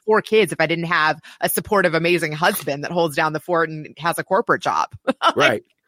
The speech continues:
Speaker 2: That's fabulous. Yeah, you, you definitely need that sort of support system, even if they don't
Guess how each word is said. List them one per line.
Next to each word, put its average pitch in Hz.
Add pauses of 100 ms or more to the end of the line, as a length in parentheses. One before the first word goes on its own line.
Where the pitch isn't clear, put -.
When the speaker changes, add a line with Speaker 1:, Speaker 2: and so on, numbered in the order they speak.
(200)
Speaker 2:
That's 143
fabulous. 120
Yeah, 127
you, 117
you 151
definitely 139
need 127
that 117
sort 117
of 107
support 113
system, 95
even 175
if 165
they 139
don't 131